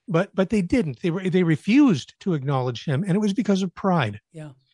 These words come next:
Speaker 1: You know, their, their status in the community was so important to them that they,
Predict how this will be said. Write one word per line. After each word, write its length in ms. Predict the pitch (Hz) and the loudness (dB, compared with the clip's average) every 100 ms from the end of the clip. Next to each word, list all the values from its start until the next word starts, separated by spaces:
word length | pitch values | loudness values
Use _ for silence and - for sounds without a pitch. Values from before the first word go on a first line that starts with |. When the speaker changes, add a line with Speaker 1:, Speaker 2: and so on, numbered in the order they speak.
| _ _ - | _ _ 0
Speaker 1:
You 80 | |
know, 60 | 156 | 2
their, 160 | 180 165 | 2 2
their 120 | 151 | 0
status 460 | - 196 202 190 | 2 4 4 4
in 60 | 185 | 2
the 60 | 156 | 0
community 480 | - 180 202 190 | 4 6 6 4
was 140 | 175 151 | 2 0
so 140 | 175 | -2
important 360 | 151 170 202 208 | -2 0 -2 -2
to 40 | |
them 220 | 156 156 151 | -4 -4 -4
that 140 | 156 | -4
they, 200 | 165 165 | -4 -4